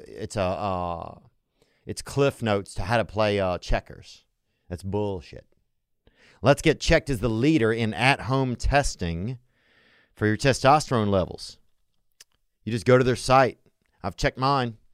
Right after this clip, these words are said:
They're okay. Could use a touch up. Uh, order the male hormone advanced testing kit on their website. It arrives at your door in a small, discreet package. That's right. From there, you do a small finger prick, send the sample back to their lab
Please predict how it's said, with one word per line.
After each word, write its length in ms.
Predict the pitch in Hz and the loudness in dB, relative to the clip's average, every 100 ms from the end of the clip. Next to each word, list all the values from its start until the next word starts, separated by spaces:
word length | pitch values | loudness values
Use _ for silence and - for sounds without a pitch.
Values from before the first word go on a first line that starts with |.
| _ _ _ _ _ _ _ _ _ 92 | _ _ _ _ _ _ _ _ _ -10
They're 320 | 87 127 214 | -4 -4 -4
okay. 640 | 233 294 - 160 85 - 392 466 480 480 523 554 587 587 622 622 622 605 _ _ _ - | -8 -8 -4 -4 -2 -4 -6 -10 -20 -20 -20 -20 -20 _ _ _ _ _ _ _ _ -8
Could 180 | - | -8
use 200 | 165 156 | -8 -10
a 40 | 139 | -10
touch 320 | 151 139 131 | -4 -6 -4
up. 280 | 147 156 - _ _ _ _ _ _ - | -4 -4 -6 _ _ _ _ _ _ 0
Uh, 300 | 113 113 104 | 6 8 8
order 280 | 98 151 156 | 8 6 6
the 120 | 131 | 6
male 400 | 113 127 160 156 | 4 8 8 8
hormone 540 | 127 160 156 147 143 143 | 4 2 2 2 2 0
advanced 680 | 123 92 98 131 139 - | 0 0 2 2 2 0
testing 360 | 135 123 127 113 | 2 2 0 -4
kit 360 | - 127 - - | 2 2 2 -2
on 140 | 104 | 0
their 120 | 104 | 2
website. 440 | 98 104 - 120 123 | 4 4 4 4 4
It 80 | |
arrives 420 | 107 104 107 107 101 | 4 4 6 4 2
at 60 | |
your 160 | 92 95 | -4 -2
door 480 | 92 104 117 151 - | 2 2 2 0 -6
in 120 | 95 | -8
a 60 | 95 | -6
small, 360 | - 110 104 | -6 -2 -2
discreet 540 | 87 92 - 113 107 - | -2 -6 -8 -4 -4 -2
package. 560 | 107 98 110 110 - _ _ _ _ _ _ _ _ _ _ - | -4 -2 -6 -8 -20 _ _ _ _ _ _ _ _ _ _ -6
That's 220 | 90 - | -6 2
right. 220 | 120 127 | 4 4
From 200 | - 110 | 2 2
there, 180 | 113 131 | 6 4
you 60 | 127 | 4
do 120 | 120 | 2
a 40 | |
small 280 | - 127 127 | 2 4 2
finger 380 | - 135 135 135 | 4 0 2 0
prick, 340 | - 135 - | 2 2 2
send 260 | - 127 120 | -2 -2 -2
the 60 | |
sample 340 | - 135 117 107 | -2 -2 -2 0
back 280 | 113 113 - | 2 2 0
to 100 | 117 | -2
their 160 | 110 | 0
lab 500 | 101 113 127 107 107 | 2 2 2 0 -2